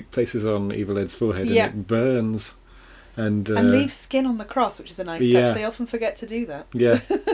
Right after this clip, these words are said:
Speaker 1: Yeah,
Speaker 2: You
Speaker 1: no,
Speaker 2: know.
Speaker 1: it's, and this is another good bit of effects work, actually, because this is where Evil is very upset and says,
Speaker 2: Yeah.
Speaker 1: "Oh, the, the master will punish you for this."
Speaker 2: Yes.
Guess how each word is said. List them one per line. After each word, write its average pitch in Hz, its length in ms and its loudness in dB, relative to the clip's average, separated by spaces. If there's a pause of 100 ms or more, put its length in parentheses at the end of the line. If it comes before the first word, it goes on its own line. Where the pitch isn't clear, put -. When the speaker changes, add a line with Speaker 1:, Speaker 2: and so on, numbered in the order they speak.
(720)
Speaker 1:
Yeah, 156 200 6
Speaker 2:
You 214 100 8
Speaker 1:
no, 254 100 10
Speaker 2:
know. 175 60 10
Speaker 1:
it's, 165 220 4
and 175 220 6 (100)
this 165 160 2
is 135 100 0
another 139 260 4
good 127 300 0
bit 135 180 2
of 120 120 -2
effects - 380 -2
work, 101 200 -4
actually, 104 360 -6 (300)
because - 340 2
this 160 260 4
is 139 120 2
where 117 240 4
Evil 113 540 4
is 101 340 -2 (280)
very 110 200 0
upset 113 440 -2
and 104 180 -4
says, 104 320 -2
Speaker 2:
Yeah. - 60 -2
Speaker 1:
"Oh, 110 60 -2
the, 107 220 -2 (220)
the 120 340 -4
master 117 400 0
will 104 540 2
punish 127 340 0
you 98 120 -2
for - 140 -10
this." - 300 -10
Speaker 2:
Yes. - 640 -10